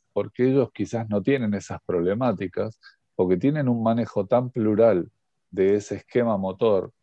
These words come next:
en la natación desde edades muy tempranas, que el chico ya entiende desde lo preventivo cómo empezar a trabajar sin ni siquiera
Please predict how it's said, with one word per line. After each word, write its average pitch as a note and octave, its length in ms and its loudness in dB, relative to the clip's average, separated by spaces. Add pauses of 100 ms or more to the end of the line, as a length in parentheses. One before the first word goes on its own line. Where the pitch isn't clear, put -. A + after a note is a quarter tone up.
(100)
en G#2 200 -4
la G2 100 -2
natación F#2+ 720 -2 (400)
desde F#2 320 0
edades G#2+ 360 4
muy B2+ 300 -6
tempranas, A2 760 -2 (360)
que G2+ 120 0
el G2 120 0
chico D#3 340 2
ya C3+ 240 -4
entiende A#2+ 720 -4
desde F#2+ 260 -2
lo F#2+ 140 2
preventivo A2+ 840 0 (400)
cómo D3+ 260 2
empezar B2 420 -4
a A#2+ 120 -2
trabajar G2+ 640 -2
sin D#3+ 260 -4
ni D#3+ 80 -4
siquiera D#3+ 560 -2